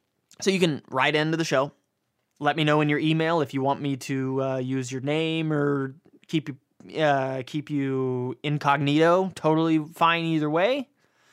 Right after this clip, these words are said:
Or you can call into the show at eight six zero, five seven eight, eight two nine three. That's eight six zero, five seven eight, eight two nine three. Nobody's gonna pick up. You just leave a voicemail. Let me know in the voicemail if you want it to be played on the show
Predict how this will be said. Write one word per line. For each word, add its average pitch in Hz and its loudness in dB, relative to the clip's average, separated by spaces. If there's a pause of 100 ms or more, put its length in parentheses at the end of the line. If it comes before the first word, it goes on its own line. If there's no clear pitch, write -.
(340)
Or 185 4
you 165 -2
can 143 -6
call 214 4
into 135 2
the 120 -4
show 127 -2 (160)
at - -6
eight 156 2
six - -4
zero, 143 -2
five 160 2
seven 151 -2
eight, 196 -6 (200)
eight 175 -4
two 190 -6 (260)
nine 160 0
three. 147 -4
That's 117 -6
eight 160 -4
six 160 -4
zero, 202 0
five 214 0
seven 160 -4
eight, 147 -4 (340)
eight 214 -2
two 175 0
nine 151 0
three. 135 0 (360)
Nobody's 196 4
gonna 170 0
pick 156 -2
up. 143 2 (140)
You 143 -10
just 135 -10
leave 196 2
a 170 -2
voicemail. 156 0
Let 180 0
me 202 0
know 202 6
in 196 4
the 185 0
voicemail 180 0
if 170 -4
you 151 0
want 156 0
it 139 -6
to 143 -8
be 127 -10
played 214 0
on 226 -2
the 220 -2
show 226 0